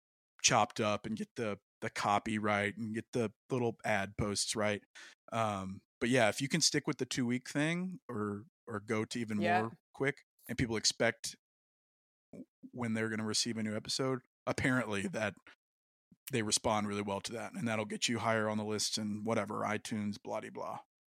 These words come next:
Speaker 2: Yeah.
Speaker 1: Um, so
Speaker 2: Yeah. Well, I think that's why, like, the D T R, I, I, every day I posted for two years, but because it was my process.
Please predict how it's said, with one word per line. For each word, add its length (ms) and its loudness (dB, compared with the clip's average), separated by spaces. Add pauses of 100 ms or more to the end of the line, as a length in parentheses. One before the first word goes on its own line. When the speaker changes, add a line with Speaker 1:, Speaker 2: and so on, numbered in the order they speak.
(160)
Speaker 2:
Yeah. 460 -2
Speaker 1:
Um, 380 -4 (340)
so 60 -4
Speaker 2:
Yeah. 360 2 (140)
Well, 120 2
I 60 4
think 220 2
that's 240 4
why, 200 6
like, 260 2
the 300 -2 (600)
D 140 -8
T 180 -10
R, 380 -4 (840)
I, 240 0 (160)
I, 100 0
every 360 0
day 300 2
I 40 2
posted 760 -6 (120)
for 160 -12 (140)
two 380 -6
years, 760 -6 (180)
but 140 4
because 320 -2
it 60 4
was 180 2
my 140 -2
process. 1040 -4